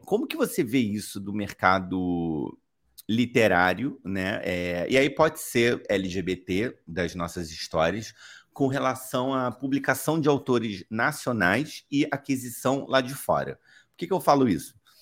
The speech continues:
É, tem mu-, quando a gente vê, sei lá, lançamentos de grandes editoras,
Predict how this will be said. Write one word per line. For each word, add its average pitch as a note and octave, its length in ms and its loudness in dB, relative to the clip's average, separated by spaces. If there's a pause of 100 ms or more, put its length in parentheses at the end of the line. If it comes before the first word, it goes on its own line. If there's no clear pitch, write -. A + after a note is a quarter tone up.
(180)
É, F#2 540 0 (1000)
tem E3 140 -4
mu-, D#3+ 540 -4
quando E3+ 320 4
a C#3+ 80 4
gente A#2 260 -4
vê, G2+ 80 2
sei - 160 -2
lá, - 180 -4 (120)
lançamentos D3 720 2
de C#3 140 -2
grandes D3 520 0
editoras, F#2 800 -2